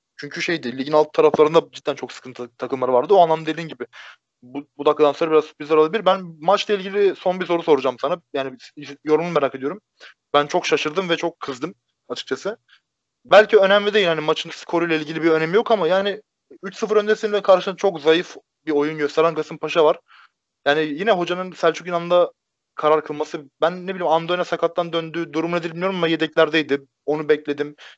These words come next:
işte Taylan'ı bekledim. Ve bilmiyorum yani Selçuk İnan yarım dönem var ya da yok ama önümüzdeki hafta için bir oyuncu kazanmak daha mantıklı olacak gibiydi. O anlamda ben çok şaşırdım. Maçın bence Fatih Terim'in en, e, anlamadığım hamlesiydi.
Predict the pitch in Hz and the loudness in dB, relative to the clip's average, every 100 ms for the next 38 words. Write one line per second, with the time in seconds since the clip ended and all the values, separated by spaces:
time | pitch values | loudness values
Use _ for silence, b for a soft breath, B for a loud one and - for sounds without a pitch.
0 | _ - 151 143 151 156 156 151 147 151 | _ -2 4 4 4 2 0 0 -4 -6
1 | - _ _ _ _ _ 143 147 175 220 | -14 _ _ _ _ _ -6 -6 -2 -2
2 | 151 131 _ _ - 143 139 _ - 156 | -2 -8 _ _ -6 -6 -6 _ -2 0
3 | 151 180 185 180 175 185 180 170 165 175 | 0 -4 -4 -2 -2 -2 0 0 2 0
4 | 170 160 170 170 185 170 - _ _ _ | 0 -2 -4 -2 -2 -2 -4 _ _ _
5 | - 147 160 156 170 170 - 160 170 160 | -8 -6 -6 -6 0 0 0 -8 -6 -4
6 | 160 147 160 156 160 175 - _ _ _ | -4 -2 -2 -2 -2 -4 -6 _ _ _
7 | _ 151 165 151 131 - 135 123 123 - | _ 0 2 2 -2 -8 -10 -8 -10 -10
8 | 117 131 180 165 175 175 175 180 160 156 | -12 -6 2 4 4 0 -4 -2 -2 -4
9 | 143 131 135 180 160 160 180 170 _ 151 | -10 -8 -8 -6 -2 -2 -4 -12 _ -2
10 | 160 165 190 - - 160 156 170 180 175 | 0 2 0 0 0 0 0 -8 -6 -8
11 | 160 _ b _ _ _ _ - 135 127 | -10 _ b _ _ _ _ -10 -6 -6
12 | 127 131 151 170 156 165 160 156 - 151 | -4 -2 2 4 4 2 0 -2 -6 -6
13 | 147 | -6